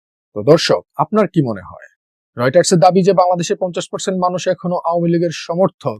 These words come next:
এবং রায়কে কেন্দ্র করে পুরো দেশ সহিংসতার দিকে যেতে পারে, এটা কি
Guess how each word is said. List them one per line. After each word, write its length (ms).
এবং 180
রায়কে 360
কেন্দ্র 200
করে 140
পুরো 160
দেশ 160
সহিংসতার 560
দিকে 200
যেতে 300
পারে, 160
এটা 180
কি 60